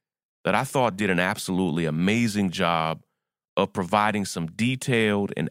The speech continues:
actionable policy goals for the movement to defund the police. Now, there's been a lot of debate about that tagline, "Defund the police."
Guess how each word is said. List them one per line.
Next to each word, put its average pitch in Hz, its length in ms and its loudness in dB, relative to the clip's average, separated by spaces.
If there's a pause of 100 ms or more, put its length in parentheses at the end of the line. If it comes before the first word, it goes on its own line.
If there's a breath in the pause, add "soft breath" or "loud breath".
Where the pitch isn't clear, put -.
actionable 92 640 0
policy 101 560 0
goals 85 560 0 (400)
for 104 80 2
the 95 120 2
movement 110 540 4
to 87 140 -6
defund 95 500 2
the 82 100 0
police. 78 680 -6 (520)
Now, 95 80 0
there's 135 160 2
been 170 140 2
a 143 80 2
lot 120 200 2
of 104 140 0
debate 87 460 0
about 78 340 -2
that 78 220 -2
tagline, 71 720 -4
"Defund 87 500 0
the 78 80 -2
police." - 600 -6